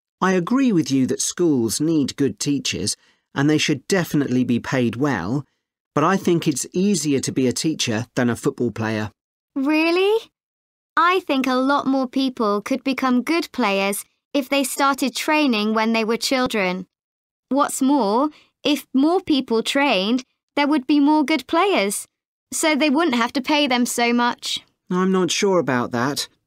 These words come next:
Speaker 1: Anyway, let's not argue.
Speaker 2: No. Oh well, we could watch the match on T V.
Speaker 1: Or we could call some people up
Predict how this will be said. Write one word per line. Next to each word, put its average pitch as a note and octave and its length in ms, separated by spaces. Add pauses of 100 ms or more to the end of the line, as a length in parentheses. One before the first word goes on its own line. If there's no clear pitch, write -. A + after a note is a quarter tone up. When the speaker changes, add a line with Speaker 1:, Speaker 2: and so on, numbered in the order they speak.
Speaker 1:
Anyway, D3 560
let's E3+ 240
not G3 180
argue. B2 600 (340)
Speaker 2:
No. A#3+ 640 (880)
Oh F4 80
well, C4+ 460 (580)
we D#4+ 160
could D4+ 200
watch C#4+ 260
the D4+ 80
match C#4+ 260
on C#4 140
T C4+ 180
V. B3 300 (520)
Speaker 1:
Or E3+ 380
we F3 100
could - 220
call F3 240
some E3+ 220
people G3+ 320
up G#3 240